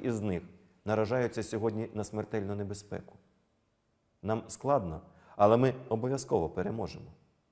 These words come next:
Ми переможемо не тому, що ми кращі за інших, а тому, що Бог завжди посилає свою благодатну допомогу тим,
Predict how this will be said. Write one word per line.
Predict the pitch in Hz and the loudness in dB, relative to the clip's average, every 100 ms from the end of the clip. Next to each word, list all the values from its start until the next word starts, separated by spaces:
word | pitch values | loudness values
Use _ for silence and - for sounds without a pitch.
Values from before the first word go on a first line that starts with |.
| _ - | _ 2
Ми | 131 | 6
переможемо | 156 175 175 180 165 170 | 8 8 8 6 6 6
не | 165 | 6
тому, | 165 175 190 | 4 4 4
що | 190 170 | 2 2
ми | 170 | 2
кращі | 165 160 165 127 - | 0 2 2 2 0
за | 127 | 2
інших, | 139 135 104 80 - - _ _ _ _ - | 2 0 -2 -4 -10 -16 _ _ _ _ -2
а | 95 | 0
тому, | 107 120 | 2 0
що | 110 - 117 - - - | 0 2 2 2 -12 -6
Бог | 101 151 110 - - | 6 8 8 4 -6
завжди | 110 147 120 87 101 | 4 6 6 2 -2
посилає | 104 - 117 120 110 | -2 0 4 6 6
свою | - 113 | 4 0
благодатну | 110 113 113 120 117 110 | 2 4 6 6 4 0
допомогу | 104 113 131 147 107 | 0 2 4 4 4
тим, | - 180 127 | 2 2 2